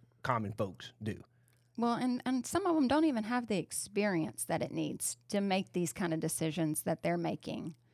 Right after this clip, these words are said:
Speaker 1: Well, they're telling us
Speaker 2: They only
Speaker 1: promises.
Speaker 2: see one side of the story.
Speaker 1: They do, and they're making promises they don't even hold up to their self.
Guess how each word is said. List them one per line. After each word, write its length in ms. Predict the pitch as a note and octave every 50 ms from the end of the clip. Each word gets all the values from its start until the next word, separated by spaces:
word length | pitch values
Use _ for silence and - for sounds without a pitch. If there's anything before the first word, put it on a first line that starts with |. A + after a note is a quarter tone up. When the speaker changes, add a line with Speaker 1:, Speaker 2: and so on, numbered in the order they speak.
| _ _
Speaker 1:
Well, 80 | - D3+
they're 140 | D#3 B3 D#4
telling 340 | - - D4 C#4+ C4+ A#3+ G#3
us 140 | F#3 D#3+
Speaker 2:
They 160 | - - - -
only 120 | D#3 A#3 B3
Speaker 1:
promises. 280 | - A#3+ A3+ G3+ C3+
Speaker 2:
see 120 | - F3 F3
one 220 | E3 E3 E3 D#3+
side 180 | - - E3+ -
of 60 | -
the 40 | -
story. 440 | - - - - F#2+ - - - F#3
Speaker 1:
They 120 | A3+ B3 C4
do, 260 | A#3+ F4 E4+ C#4+ F#3+
and 100 | D#3+ D#3+
they're 100 | A3 C#4
making 340 | C#4 B3+ B3 A#3+ - F#3 D3+
promises 540 | - - E3+ G3+ A#3+ A3+ F#3 - - D3+ B2
they 120 | E3+ F3+
don't 160 | F#3 A3 G#3+ G#3
even 140 | G3 F3+
hold 180 | C3 E3 F#3+ F3+
up 120 | F3+ -
to 100 | - D#3
their 100 | C3 A#2+
self. 540 | G#2 - - - - G2 - - - - -